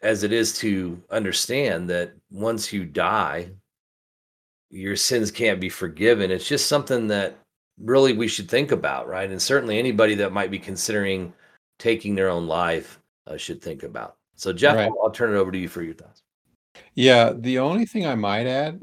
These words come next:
Speaker 2: uh, to what you're saying, wh-, which I agree with, um, is that if a person is in somewhat, as you said earlier on, somewhat of a mental state that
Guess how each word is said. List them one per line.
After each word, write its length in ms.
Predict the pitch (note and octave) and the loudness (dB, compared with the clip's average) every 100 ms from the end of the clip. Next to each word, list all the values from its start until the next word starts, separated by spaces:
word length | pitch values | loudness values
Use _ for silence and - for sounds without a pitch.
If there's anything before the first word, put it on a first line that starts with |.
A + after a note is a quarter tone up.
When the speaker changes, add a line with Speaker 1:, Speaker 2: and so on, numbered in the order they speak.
| - | -12
Speaker 2:
uh, 180 | - A#2+ | -10 -8
to 140 | A#2 | -4
what 240 | G#2+ A2+ | -2 -2
you're 100 | A2+ | -4
saying, 280 | - - A#2+ | -6 -4 -2
wh-, 140 | A2 C3 | -2 0
which 180 | B2 | 0
I 120 | B2+ G2+ | 2 2
agree 240 | G#2 A2+ | 0 -6
with, 180 | F#2 G2+ _ - - _ _ | -6 -8 _ -20 -20 _ _
um, 500 | B2 A#2 A2 G#2 G#2 - _ _ | 0 2 2 0 -4 -12 _ _
is 380 | - A2+ A2+ G#2+ | -4 0 2 0
that 280 | A2 G#2+ G#2 | 2 2 2
if 160 | A2 A2 | -2 -4
a 80 | |
person 760 | G2+ - B2+ A#2+ - B2 A#2 A2+ | -8 -2 -2 -2 -4 -2 0 -2
is 580 | A2 A#2 G#2+ G#2+ G#2 G2+ | -4 -4 0 0 0 -4
in 540 | - G2+ G2+ G2 F#2+ | -6 -4 -2 -2 -4
somewhat, 760 | F#2 - A2 A2 G#2+ G#2 G2+ - | -6 -6 -4 0 2 2 0 -6
as 340 | - - G#2+ | -10 -8 -8
you 80 | G#2 | -8
said 240 | - G#2+ | -4 -4
earlier 360 | G2 G#2+ G2+ G2 | -2 -2 -2 -2
on, 180 | F#2 - _ _ _ - | -6 -10 _ _ _ -12
somewhat 460 | - C#3 B2+ A#2+ | 0 0 4 4
of 240 | - A2+ G2+ | 4 0 0
a 160 | F#2+ | 0
mental 640 | F#2+ F#2 G2 A2+ C3 E3 D3+ | -2 -2 0 -2 -2 -6 -6
state 640 | - - D#3+ D#3 - - _ _ _ _ - | -8 -2 0 0 -6 -20 _ _ _ _ -18
that 680 | G#2 G#2+ G#2 G2+ G2+ - | -2 2 6 6 4 -2